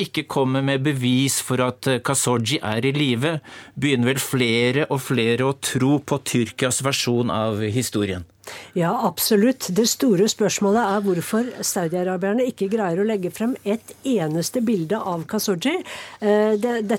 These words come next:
Speaker 2: denne konsulatet, dette konsulatet er jo omringet av veldig mye gjerder, og jeg var der lenge før dette skjedde og la merke til alle gjerdene, alle kameraene. Dette er jo et stort mysterium, og hvordan de heller ikke har greid på noe annen måte å bevise at han er i live,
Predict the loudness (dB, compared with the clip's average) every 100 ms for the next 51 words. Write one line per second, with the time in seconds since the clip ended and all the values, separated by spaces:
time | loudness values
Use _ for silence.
0 | -4 -2 2 2 2 2 0 0 0 0
1 | -2 -4 0 0 2 2 2 0 0 2
2 | 2 2 0 4 6 6 4 0 -2 0
3 | 0 2 4 4 4 2 2 0 2 0
4 | 2 0 2 2 2 2 0 -2 0 0
5 | -2 -2 -2 0 2 2 0 -2 -4 -2
6 | -2 -2 0 2 2 2 0 0 0 -2
7 | -2 -2 0 0 2 0 0 -8 -16 -12
8 | -2 -2 0 2 4 2 0 -6 -4 -2
9 | -2 -2 0 0 2 2 2 2 0 -2
10 | -14 -10 2 2 4 2 2 4 4 2
11 | 2 0 2 0 0 -2 0 0 2 2
12 | 0 0 2 2 4 4 4 2 0 0
13 | 0 2 4 2 0 0 2 0 0 -2
14 | -4 -2 0 0 2 2 2 2